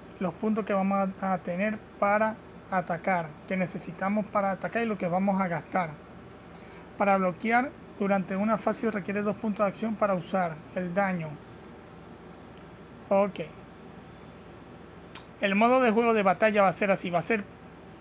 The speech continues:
o sea, si estamos peleando, imagínense un dragoncito de estos frente al otro. Si nosotros queremos atacar, vamos a gastar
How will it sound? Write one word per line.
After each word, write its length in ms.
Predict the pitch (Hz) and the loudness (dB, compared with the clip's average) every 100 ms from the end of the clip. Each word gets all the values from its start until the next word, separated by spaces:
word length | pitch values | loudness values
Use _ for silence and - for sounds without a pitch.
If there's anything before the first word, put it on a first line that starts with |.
| - - - - | -20 -20 -20 -4
o 40 | - | 6
sea, 140 | 202 | 6
si 100 | - | 6
estamos 300 | 190 208 240 | 4 4 4
peleando, 280 | 240 233 208 | 4 6 6
imagínense 540 | 185 185 220 202 220 | 4 4 4 4 2
un 300 | 190 214 220 | 2 4 4
dragoncito 560 | 226 220 214 190 220 220 | 6 6 4 2 2 2
de 100 | 202 | 2
estos 200 | 175 180 | 2 0
frente 280 | - 214 196 | 2 2 6
al 120 | 220 | 6
otro. 240 | 202 202 208 - - - - - - | 6 4 -4 -8 -18 -18 -18 -18 -8
Si 160 | - 202 | 2 4
nosotros 340 | 185 240 247 | 6 4 4
queremos 320 | 240 240 233 | 6 8 8
atacar, 400 | 233 226 233 254 247 | 8 6 6 4 6
vamos 220 | 202 196 | 6 6
a 40 | |
gastar 340 | 196 - 208 | 6 6 4